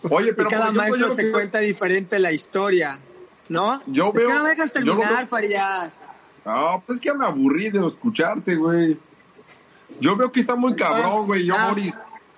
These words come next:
Speaker 1: yo, yo, yo, yo veo que está muy cabrón, Boris, porque yo sé, yo creo que para poderle dar la difusión que se merece el taekwondo, güey,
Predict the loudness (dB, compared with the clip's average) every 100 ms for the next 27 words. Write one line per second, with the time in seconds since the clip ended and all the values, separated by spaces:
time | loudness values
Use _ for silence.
0 | -16 -16 -20 -20 _ -2 0 0 0 -2
1 | 0 0 0 0 0 0 -2 -2 0 0
2 | 0 0 2 0 -2 -2 -4 0 -2 -2
3 | -10 _ _ _ _ _ _ _ _ _
4 | _ _ _ -8 -2 -2 0 -2 0 -2
5 | 0 0 -2 0 -2 0 0 0 0 0
6 | 0 -2 -4 -6 -2 0 0 -2 _ _
7 | -2 -2 -2 0 2 2 0 -2 -4 -2
8 | -2 0 0 0 0 -2